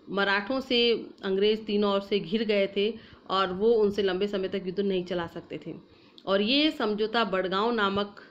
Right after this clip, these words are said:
जगह पर हुआ और ये समझौता हुआ था उन्नीस जनवरी सत्रह सौ उन्यासी ईस्वी को,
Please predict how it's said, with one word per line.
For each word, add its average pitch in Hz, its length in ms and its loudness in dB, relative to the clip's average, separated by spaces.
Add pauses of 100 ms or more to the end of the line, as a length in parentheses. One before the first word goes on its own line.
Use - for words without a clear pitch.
(120)
जगह 185 340 0
पर 220 140 0
हुआ 190 340 -2 (480)
और 190 160 0
ये 254 240 2
समझौता 240 840 0
हुआ 208 220 2
था 214 480 -2
उन्नीस 254 300 4
जनवरी 196 380 0
सत्रह 185 320 -6
सौ 294 180 -4
उन्यासी 190 480 -2
ईस्वी 175 220 -8
को, 165 320 -10